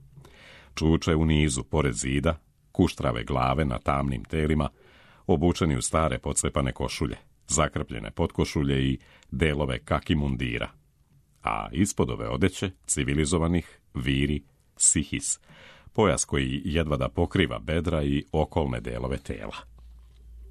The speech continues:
Bambusova lula brzo kruži. Malo zbunjen tom konklavom, sedam za sto i otvaram knjigu. Skupljam obaveštenja o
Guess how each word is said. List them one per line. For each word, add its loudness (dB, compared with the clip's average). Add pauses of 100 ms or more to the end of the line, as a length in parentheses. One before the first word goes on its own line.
(920)
Bambusova 4
lula 4
brzo 2
kruži. -6 (540)
Malo 2
zbunjen 0
tom 0 (100)
konklavom, 0 (200)
sedam 0
za -8
sto 2
i 4
otvaram 0
knjigu. -6 (1300)
Skupljam 0
obaveštenja 2
o 2